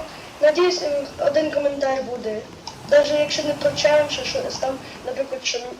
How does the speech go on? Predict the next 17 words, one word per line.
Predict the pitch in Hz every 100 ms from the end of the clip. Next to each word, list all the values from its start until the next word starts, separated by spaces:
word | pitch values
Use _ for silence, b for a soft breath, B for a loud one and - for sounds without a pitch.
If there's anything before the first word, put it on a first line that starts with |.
| -
подобається | 247 247 233 233 226 233
мій | 233 240
канал. | 226 214 190 185 196 - B B 277
Але, | 302
будь | 311
ласка, | 320 - 285 277 262
не, | 277 320 330 - - B B - - - 269 -
щоб | - 294
не | 294
було | 285 285
хейтерів. | 285 240 214 208 202 202 262 - - - 226
Не |
надо | 226 185 - -
тут | - -
такого, | 190 - 190
да. | 196 196 - - - -
Ладно, | 254 -